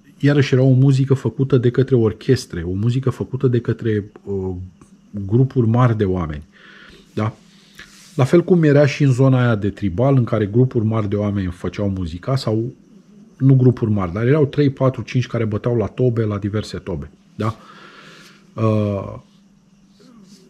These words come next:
și în zona asta acum, orchestra era, adică muzica era făcută de orchestră, era preponderent instrumentală, preponderent instrumentală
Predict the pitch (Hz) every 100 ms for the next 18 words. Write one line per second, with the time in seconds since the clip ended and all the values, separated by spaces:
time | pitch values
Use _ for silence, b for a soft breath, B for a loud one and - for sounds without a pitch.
0 | - - - - - - - - - 147
1 | 165 165 135 - 135 135 113 147 143 135
2 | - 123 101 - 147 170 175 160 - 131
3 | 123 156 151 170 160 151 151 139 117 120
4 | 123 123 160 160 147 143 135 135 139 139
5 | 131 135 113 - - 120 - 87 92 110
6 | 151 180 139 147 120 113 123 120 - 110
7 | - 127 110 92 92 78 - 92 139 -
8 | _ _ _ _ _ 123 123 139 110 101
9 | 104 101 98 98 92 87 - 78 101